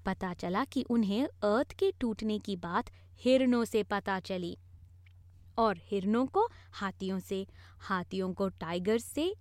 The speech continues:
और टाइगर्स को भेड़ियों से। ऐसा करते करते बात आई खरगोशों पर और फिर आकर रुकी कल्लू खरगोश पर। शेर ने कल्लू खरगोश को बुलाकर पूछा,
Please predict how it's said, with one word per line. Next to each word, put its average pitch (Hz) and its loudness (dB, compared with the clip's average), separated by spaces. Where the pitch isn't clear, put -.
और 185 0
टाइगर्स 180 -2
को 349 0
भेड़ियों 190 2
से। - -16
ऐसा 196 0
करते 190 2
करते 202 2
बात 196 2
आई 196 -6
खरगोशों 185 -4
पर - -10
और 190 -2
फिर 440 2
आकर 240 2
रुकी 240 -4
कल्लू 233 4
खरगोश 165 -6
पर। - -6
शेर 202 2
ने 185 -2
कल्लू 180 -4
खरगोश 175 -6
को - -10
बुलाकर 175 -6
पूछा, 170 -4